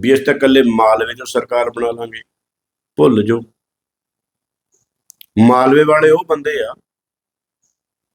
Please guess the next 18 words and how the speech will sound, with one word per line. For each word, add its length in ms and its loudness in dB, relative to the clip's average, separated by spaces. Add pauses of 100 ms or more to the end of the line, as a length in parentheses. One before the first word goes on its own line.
(120)
ਪਤਾ, 360 0 (280)
ਪਤਾ 220 0
ਤੁਹਾਨੂੰ, 320 0 (580)
ਜਿਹੜੇ 160 0
ਬਠਿੰਡੇ 440 2
ਦੇ 120 2
ਲੋਕ 220 -4
ਆ 80 -4
ਖਾਸ 280 -2
ਕਰਕੇ, 460 -8
ਜਿਹੜੇ 160 -2
ਕਹਿੰਦੇ 280 2
ਆ 40 -2 (2000)
ਕੁੜਤੇ 360 2
ਨਾਲ 240 4
ਜੀਨਾਂ 460 -2
ਪਾਉਂਦੇ 460 -6
ਨੇ 120 -20